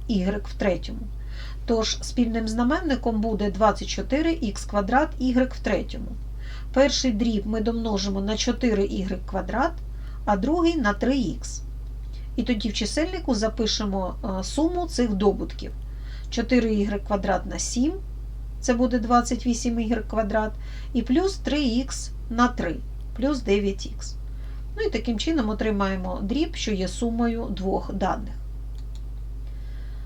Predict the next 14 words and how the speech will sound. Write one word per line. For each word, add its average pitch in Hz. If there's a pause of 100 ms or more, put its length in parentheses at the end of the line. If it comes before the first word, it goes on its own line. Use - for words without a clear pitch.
(540)
Якщо, 285 (560)
е, 214
знаменниками 240
дробів 208
є 247
многочлени, 220 (640)
тоді 311
для 233
того, 294
щоб 240
знайти 240
їхній 226
спільний 190
знаменник, 220